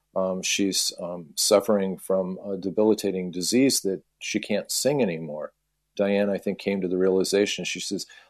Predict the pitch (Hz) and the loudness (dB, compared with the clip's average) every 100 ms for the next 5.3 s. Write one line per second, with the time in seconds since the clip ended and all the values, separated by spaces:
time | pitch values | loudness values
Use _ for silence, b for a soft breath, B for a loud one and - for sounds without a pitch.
0 | - 107 113 101 - 98 98 - - 82 | 2 4 4 0 -2 -4 -4 -2 -4 -6
1 | 85 95 101 - - 92 95 95 - 80 | -6 -4 -2 -2 0 6 6 6 0 -10
2 | 80 87 82 - 90 90 92 87 85 - | -14 -14 -14 -12 -10 -10 -8 -8 -8 -12
3 | _ _ _ - 85 - 110 - - 101 | _ _ _ -8 -6 0 0 0 -2 0
4 | 95 80 92 95 85 90 57 - - - | 0 -2 -2 0 2 2 0 -6 -12 -18
5 | - 90 | -14 -12